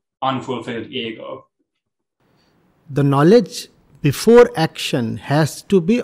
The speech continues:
Speaker 2: of the actor itself.
Speaker 1: Ah. But it's a constantly moving thing, right?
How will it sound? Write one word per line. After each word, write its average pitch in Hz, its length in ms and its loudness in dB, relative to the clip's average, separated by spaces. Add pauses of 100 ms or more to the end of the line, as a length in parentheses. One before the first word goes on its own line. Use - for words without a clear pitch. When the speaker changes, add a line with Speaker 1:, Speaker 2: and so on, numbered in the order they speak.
(140)
Speaker 2:
of 143 300 -4
the 190 240 -2 (100)
actor 233 720 -2
itself. - 760 -2 (340)
Speaker 1:
Ah. 123 320 -8 (2250)
But 139 140 -2
it's 147 160 -4
a 180 60 -6
constantly 170 640 -6
moving 147 500 -6
thing, 120 240 -18
right? 107 380 -10